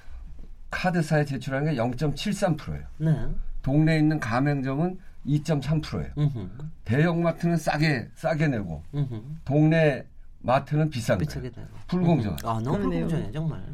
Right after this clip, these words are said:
Speaker 2: 네.
Speaker 1: 이런 거만 고쳐서 비슷하게 만들어주면
Speaker 2: 글쎄 말이죠.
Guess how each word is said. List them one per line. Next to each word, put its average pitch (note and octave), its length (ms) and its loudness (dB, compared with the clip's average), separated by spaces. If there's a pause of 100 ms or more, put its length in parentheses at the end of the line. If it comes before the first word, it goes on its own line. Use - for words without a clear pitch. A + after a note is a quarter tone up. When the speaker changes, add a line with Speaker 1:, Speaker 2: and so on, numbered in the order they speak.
(240)
Speaker 2:
네. C3+ 100 -4
Speaker 1:
이런 G#3 240 4
거만 G#3 200 0
고쳐서 G3+ 340 -2
비슷하게 F3+ 420 0
만들어주면 D3 560 2
Speaker 2:
글쎄 D3 180 4
말이죠. F#2+ 400 -4